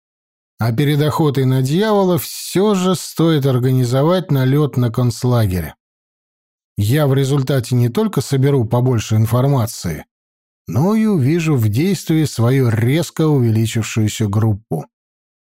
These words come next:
Можно надеяться, что Фандор их хорошо натаскает,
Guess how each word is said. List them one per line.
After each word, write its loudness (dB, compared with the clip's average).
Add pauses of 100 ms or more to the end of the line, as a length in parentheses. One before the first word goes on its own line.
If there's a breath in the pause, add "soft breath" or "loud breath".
(400)
Можно 2
надеяться, 0
что -2
Фандор 0
их 0
хорошо 0
натаскает, -2